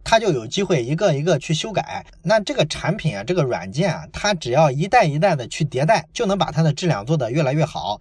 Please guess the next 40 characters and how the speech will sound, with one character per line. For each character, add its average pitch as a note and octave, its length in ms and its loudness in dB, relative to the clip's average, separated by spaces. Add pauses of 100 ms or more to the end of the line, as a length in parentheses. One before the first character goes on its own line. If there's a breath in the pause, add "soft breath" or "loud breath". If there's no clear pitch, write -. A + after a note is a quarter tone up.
用 G3 140 2
户 G#3+ 100 -4
的 D#3 140 4
口 A#2 180 -6
碑 D#3+ 180 2
呢 D3 140 -2
就 C3+ 140 -4
会 C3+ 120 0
越 C3 120 -2
来 A#2+ 100 -2
越 A#2+ 140 -2
好， E2 280 -10 (140)
于 F#3 140 0
是 A3+ 100 -2
呢， F#3+ 160 4
这 D#3+ 100 -2
个 D#3+ 120 0
产 C3 200 -2
品 C3+ 140 2
就 C#3+ 140 -4
可 - 120 -10
能 A#2 160 -8
被 D3+ 120 0
广 G2+ 200 -6
大 C3+ 140 -2
的 A#2+ 100 -2
用 D3 160 2
户 D3 140 -4
去 D3+ 160 -4
接 E3 160 2
受。 D#3+ 180 -2 (160)
这 D4+ 140 2
就 A#3 140 2
是 C3+ 80 2
它 - 160 0
的 D3 100 2
一 B2 80 -2
个 C3+ 80 -2
逻 G2 220 -2
辑。 B2 200 -6